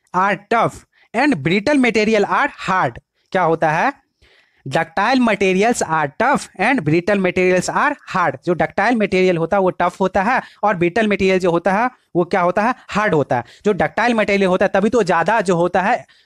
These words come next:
जो है, एब्जॉर्ब करता है फोर्स को, मतलब उसके अंदर जब लोडिंग आती है, तो ज़्यादा, क्योंकि वो फ्रैक्चर जल्दी नहीं होता है। तो डक्टाइल मटेरियल होता है, टफ होता है, और ब्रिटल मटेरियल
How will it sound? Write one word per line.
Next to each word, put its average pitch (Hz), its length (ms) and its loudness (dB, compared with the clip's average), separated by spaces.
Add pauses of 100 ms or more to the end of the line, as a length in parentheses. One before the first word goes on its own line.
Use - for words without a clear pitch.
(100)
जो 160 140 2
है, 202 140 2
एब्जॉर्ब 196 320 0
करता 208 260 0
है 240 100 2
फोर्स 185 240 -2
को, 190 80 -4
मतलब 202 220 0
उसके 202 180 0
अंदर 208 200 0
जब 185 140 0
लोडिंग 185 340 0
आती 165 200 0
है, - 40 0
तो 220 80 -2
ज़्यादा, 185 300 0 (220)
क्योंकि 190 140 -2
वो 247 60 2
फ्रैक्चर 226 460 0 (260)
जल्दी 175 420 2
नहीं 240 300 2
होता 165 300 2
है। 123 100 -4
तो 151 120 -6
डक्टाइल 202 380 0
मटेरियल 180 360 0
होता 165 200 0
है, 160 100 0
टफ 165 260 -4
होता 175 200 0
है, 226 80 -2
और 196 140 2
ब्रिटल 151 280 0
मटेरियल 160 360 0